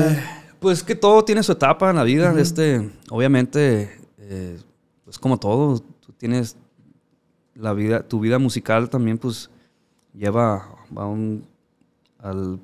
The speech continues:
Speaker 1: así, luego va declivando o, o va como una montaña rusa. Y es depende, depende de la gente cómo conecte con, con lo que haces. Yo, eh, siempre trato de, como te digo, al principio cuando hacía corrido, así cuando recién empecé, pues era un poquito más echones, más así, más,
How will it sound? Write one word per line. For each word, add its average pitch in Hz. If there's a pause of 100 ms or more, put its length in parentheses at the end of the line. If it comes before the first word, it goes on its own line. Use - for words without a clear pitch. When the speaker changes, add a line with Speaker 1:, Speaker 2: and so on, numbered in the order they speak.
(160)
Speaker 1:
así, 120
luego 120
va 113
declivando 120
o, 120
o 120
va 135
como 131
una 135
montaña 139
rusa. 151 (760)
Y 127
es 127
depende, 190
depende 160
de -
la -
gente 156
cómo 170
conecte 135
con, 117
con 110
lo 104
que -
haces. 156
Yo, 175 (600)
eh, 123 (100)
siempre 165 (560)
trato 139
de, 117
como 143
te 160
digo, 170
al 160
principio 143
cuando 147
hacía 127
corrido, 143
así 120
cuando 120
recién 107
empecé, 123
pues 123
era 120
un 131
poquito 123
más 123
echones, 123
más 117
así, 113
más, 113